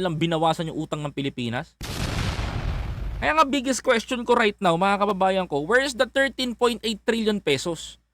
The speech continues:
Saan napunta ang pera ng taong bayan? At kanino napunta? Di ba?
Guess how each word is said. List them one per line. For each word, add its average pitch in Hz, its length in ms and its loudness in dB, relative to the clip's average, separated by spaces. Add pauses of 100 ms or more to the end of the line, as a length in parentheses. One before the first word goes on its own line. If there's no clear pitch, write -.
(160)
Saan 269 320 2
napunta 233 400 -4
ang 214 160 -2
pera 185 240 2
ng 202 160 0
taong 175 400 2
bayan? 127 320 -2
At - 240 -6
kanino 262 400 2
napunta? 147 560 -2 (320)
Di 165 80 -4
ba? 180 160 -2